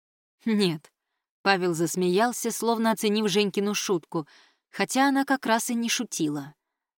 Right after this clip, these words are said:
«Обычно мы знали об этом заранее». «А что, у вашего шефа не было мобильного телефона?» «Был», кивнул Павел, нахмурился и вдруг посмотрел на нас очень серьёзно. «А чего ж тогда он не позвонил сам?»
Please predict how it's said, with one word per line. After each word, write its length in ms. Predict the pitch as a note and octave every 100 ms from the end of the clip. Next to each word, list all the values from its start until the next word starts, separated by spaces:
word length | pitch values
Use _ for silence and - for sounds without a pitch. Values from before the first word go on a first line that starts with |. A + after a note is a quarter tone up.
| _ _ _ _
«Обычно 460 | F#3+ A#3+ D4 C#4+
мы 120 | C4+ C4+
знали 280 | B3+ C4+
об 160 | B3+ A#3+
этом 240 | A3+ G#3+
заранее». 680 | G#3+ A3+ G3 D3 C#3 C3+ D3+ _ _ _ _ _ _ _ _
«А 140 | A3+
что, 460 | A#3 - - G3 F3+
у 60 | F#3
вашего 380 | A#3 A3+ A#3
шефа 300 | A#3 C4 A#3+
не 160 | B3 A#3+
было 200 | A3+ B3
мобильного 520 | A#3 A3 A#3 A#3 A3+
телефона?» 640 | A3+ B3 B3+ E4+ E4 D#3+ D3+ _ _ _ _ _ _ _
«Был», 420 | - G3 F#3+ E3+ A#3 _ _ _ _
кивнул 400 | - F#3 F#3 F3
Павел, 460 | D3 G3 A3 B3 A#3 _ _
нахмурился 840 | F#3+ G3 - G3 B3 B3 - A#3+ A#3 -
и 100 | G#3
вдруг 320 | E3+ G3+ C4+
посмотрел 540 | - A#3+ G3+ F#3 G#3 G#3
на 100 | G#3
нас 260 | G#3 G3+ -
очень 320 | - F3+ - F3
серьёзно. 760 | - F#3+ E3+ D#3+ D3 D3+ D3 _ _ _ _ _ _ _ _ _ _
«А 100 | A3
чего 300 | - D4+ E4+
ж 80 | F4
тогда 360 | - D4 C4+ D4+
он 140 | D4
не 80 | D4
позвонил 540 | D4 A#3+ C#4 C#4+ D4
сам?» 420 | C4+ - F#3+ C3+